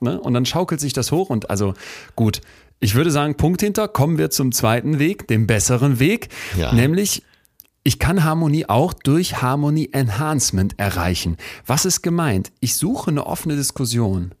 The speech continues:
Speaker 1: und
Speaker 2: Ja.
Speaker 1: ich gebe gegenseitigen Respekt, statt jetzt einfach nur meine Interessen durchzudrücken. Also ich kann im Prinzip versuchen, eine harmonische Beziehung zu, zu fördern.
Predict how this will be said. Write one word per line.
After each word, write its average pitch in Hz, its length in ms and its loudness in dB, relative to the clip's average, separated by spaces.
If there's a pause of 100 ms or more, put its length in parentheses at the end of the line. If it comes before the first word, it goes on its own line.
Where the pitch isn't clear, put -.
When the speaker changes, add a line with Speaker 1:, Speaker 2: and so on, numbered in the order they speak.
(540)
Speaker 1:
und 131 180 2
Speaker 2:
Ja. 85 480 2
Speaker 1:
ich 107 140 -10
gebe 170 360 2
gegenseitigen 147 720 0
Respekt, - 840 -2 (680)
statt - 360 -2
jetzt 165 180 -2
einfach 165 300 0
nur 156 240 2
meine 143 260 0
Interessen 117 480 -2
durchzudrücken. 92 840 -2 (600)
Also 123 220 0
ich - 160 -4
kann 196 180 0
im 247 80 0
Prinzip 175 440 -2
versuchen, 151 460 0
eine 131 280 0
harmonische 139 600 2
Beziehung 123 640 2 (2250)
zu, 151 360 2
zu - 140 0
fördern. 117 580 0